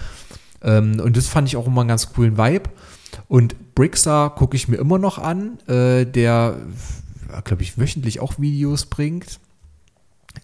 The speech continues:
Ähm, es kann sein, dass die, die, ähm,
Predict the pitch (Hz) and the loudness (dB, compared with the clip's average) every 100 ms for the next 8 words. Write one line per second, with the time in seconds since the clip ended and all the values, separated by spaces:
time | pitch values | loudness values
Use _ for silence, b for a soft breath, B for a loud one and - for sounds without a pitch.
0 | - 113 107 107 104 - 117 120 117 117 | -4 0 2 2 -2 0 2 2 2 0
1 | - 120 107 104 104 101 98 76 101 95 | 0 2 2 2 0 2 2 0 0 0
2 | 95 90 | -2 -6